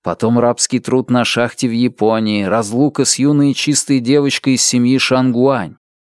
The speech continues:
Ненависть к японцам возгорелась в нем с новой силой, и где-то высоко над головой почудился звонкий крик: «Уделай ее, отомсти!»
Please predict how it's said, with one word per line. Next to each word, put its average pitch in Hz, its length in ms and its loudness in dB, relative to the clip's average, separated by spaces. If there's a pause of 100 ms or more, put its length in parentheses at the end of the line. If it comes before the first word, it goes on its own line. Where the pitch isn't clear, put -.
(420)
Ненависть 147 600 0
к - 80 -8
японцам 147 580 0
возгорелась 135 640 2
в - 40 0
нем 147 200 2
с - 160 -2
новой 156 360 -2
силой, 76 520 -6 (300)
и - 80 -4
где-то 151 580 -2
высоко 143 520 2
над 135 180 2
головой 120 420 0
почудился 135 640 0
звонкий 131 640 -2
крик: 123 420 -2
«Уделай 190 760 0
ее, 156 480 2
отомсти!» 175 1000 -2